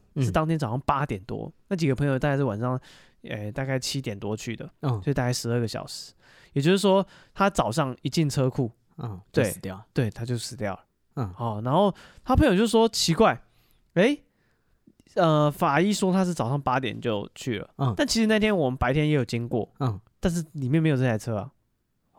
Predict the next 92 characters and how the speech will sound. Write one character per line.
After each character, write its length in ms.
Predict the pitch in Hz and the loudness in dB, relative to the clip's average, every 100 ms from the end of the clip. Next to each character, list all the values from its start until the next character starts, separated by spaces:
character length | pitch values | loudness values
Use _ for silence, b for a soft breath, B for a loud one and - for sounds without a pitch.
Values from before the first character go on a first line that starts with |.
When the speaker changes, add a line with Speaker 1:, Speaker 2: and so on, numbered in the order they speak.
| b b b b b b b _ | b b b b b b b _
Speaker 2:
对， 220 | 180 131 | 0 2
Speaker 1:
嗯。 40 | 107 | 2
Speaker 2:
然 100 | 139 | 2
后 180 | 214 196 | 2 2
法 260 | - 160 | 0 4
医， 200 | 185 220 208 - | 4 4 0 0
然 140 | 180 | 4
后 140 | 214 | 4
那 80 | 214 | 4
个 100 | 196 | 2
警 140 | 165 135 | 2 2
察 180 | 131 | 2
说 180 | 143 160 | 2 2
：“没 120 | 156 151 | 4 4
有 100 | 139 | 4
啊， 120 | 131 | 2
就 100 | 156 | -2
是 60 | |
法 200 | 147 123 | -4 -4
医 100 | 135 | -2
的 160 | 139 135 | 0 -2
这 140 | 135 | -2
个 60 | 131 | 0
验 160 | 135 131 | 0 0
尸 140 | 135 | -4
报 160 | 127 120 | -2 0
告 140 | 123 | 0
是 120 | 123 | -2
说， 240 | 127 127 123 B B B | -2 -2 -2 B B B
那 80 | 165 | -2
个 60 | |
尸 140 | 147 151 | 0 -4
体 200 | 135 120 | -6 -6
没 140 | - 139 | -2 0
有 60 | |
离 140 | 127 117 | 2 0
开 140 | 120 | 0
过 140 | 120 113 | -2 -4
车， 140 | 117 | -4
不 100 | 131 | -2
是 60 | 139 | 0
说 100 | 160 | 2
被， 140 | 165 143 | 2 0
因 120 | 202 180 | -2 0
为 80 | |
有 60 | 147 | 2
时 60 | 143 | 2
候 80 | |
会 40 | 165 | 2
怀 160 | 147 131 | 2 0
疑 40 | |
说 80 | 135 | 0
这 100 | 139 | -2
不 100 | 131 | -2
是 100 | 131 | -4
第 160 | 135 127 | 0 0
一 140 | 127 | 2
案 160 | 120 117 | 0 -2
发 140 | 110 | -2
现 120 | 110 104 | -2 -4
场。” 120 | 107 | -4
Speaker 1:
哦， 80 | 107 | -6
哦， 60 | 104 - | -6 -2
把 100 | 110 | 2
他 40 | |
弄 200 | 139 131 | 4 2
死 200 | 113 104 | -2 -2
再 80 | 120 | 2
拖 180 | 214 233 | 4 4
回 20 | |
来。 40 | |
Speaker 2:
弄 100 | 160 | 4
死 100 | 151 | 2
再 220 | 143 180 | 4 2
拖 280 | 156 151 156 | 2 2 4
回 140 | 139 117 | 4 2
来， 160 | 101 | 0
但 160 | 127 190 | 0 0
没 180 | 135 156 | 4 4
有， 80 | |
Speaker 1:
嗯。 40 | 143 | 2
Speaker 2:
不 160 | 131 | -2
是 160 | 143 147 | -2 0
啊， 100 | 117 | -2
他 100 | 139 | -2
就 80 | 147 | -2
是 80 | 143 | -2
在 160 | 143 | -2
这 80 | 131 | -2
边 180 | 123 120 | -2 -2
就 100 | 127 | -4
是 300 | 120 107 | -4 -6